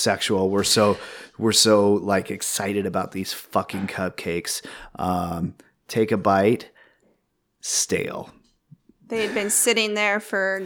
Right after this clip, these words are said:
Speaker 2: God knows how long.
Speaker 1: For days, probably.
Speaker 2: They were so bad.
Speaker 1: Needless to say, we still ate 'em.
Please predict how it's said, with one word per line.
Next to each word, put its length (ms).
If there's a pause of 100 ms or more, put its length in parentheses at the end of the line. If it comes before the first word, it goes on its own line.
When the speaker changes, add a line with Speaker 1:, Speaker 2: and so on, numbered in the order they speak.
(100)
Speaker 2:
God 380
knows 840
how 200
long. 420
Speaker 1:
For 200
days, 440
probably. 420
Speaker 2:
They 80
were 500
so 840 (380)
bad. 640 (240)
Speaker 1:
Needless 500
to 60
say, 200
we 300
still 720
ate 220
'em. 300